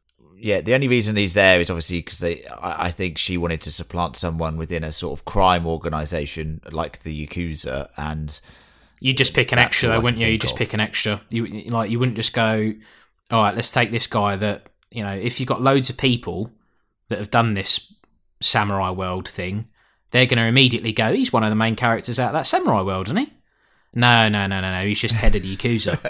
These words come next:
Speaker 1: <laughs>
Speaker 2: Fine. No, it
Speaker 1: Uh.
Speaker 2: doesn't make any sense whatsoever. But, you know, that's fine. But look, for me, for Blueberry, um, that y-, y-, the dialogue at the end,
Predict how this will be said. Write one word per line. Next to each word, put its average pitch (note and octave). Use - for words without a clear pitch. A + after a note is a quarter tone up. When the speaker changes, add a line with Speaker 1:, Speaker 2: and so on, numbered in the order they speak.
Speaker 1:
<laughs> -
Speaker 2:
Fine. G#2
No, G2
it G#2
Speaker 1:
Uh. C#3+
Speaker 2:
doesn't A#2+
make A#2+
any A2+
sense -
whatsoever. F#2+
But, A2
you A#2+
know, A2
that's A2
fine. F#2
But B2+
look, A2+
for -
me, D3+
for C3
Blueberry, A2+
um, G#2+
that C#3
y-, B2+
y-, B2
the B2+
dialogue C3
at A#2+
the A#2
end, A2+